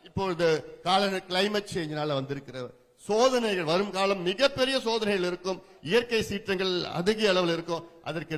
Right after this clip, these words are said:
நம்ம முன்னெச்சரிக்கை நடவடிக்கை, mitigation and adaptation என்று சொல்வார்கள் ஆங்கிலத்தில். அதற்கு ஏற்ப நடவடிக்கையில் நாம் ஈடுபட வேண்டும். ஒன்று, நாம் அதற்கு ஏற்ப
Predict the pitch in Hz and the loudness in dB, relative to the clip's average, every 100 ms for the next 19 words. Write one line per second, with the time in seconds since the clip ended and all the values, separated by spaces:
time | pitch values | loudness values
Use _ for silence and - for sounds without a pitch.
0 | 143 143 135 175 247 254 254 202 196 160 | -4 -6 -6 -4 -2 -2 -2 -6 -4 -4
1 | 147 147 143 175 247 214 208 202 202 185 | -4 -6 -8 -6 -6 0 0 0 -8 -12
2 | - 165 165 170 208 208 196 180 160 151 | -10 -8 -6 0 0 0 -2 -2 -4 -6
3 | 156 139 131 123 123 123 120 - 113 - | -6 -4 -4 -2 -6 -6 -10 -12 -20 -20
4 | _ _ _ - - 220 226 269 269 277 | _ _ _ -8 0 4 6 6 4 2
5 | 262 190 214 285 285 277 269 233 226 240 | 2 2 4 4 4 -2 -2 0 -2 0
6 | 240 240 233 233 277 285 202 - - - | 0 2 4 8 10 8 0 -10 -18 -20
7 | _ _ 196 226 226 196 170 208 285 285 | _ _ 0 2 0 0 0 4 6 6
8 | 262 262 254 269 262 269 | 2 2 4 4 4 0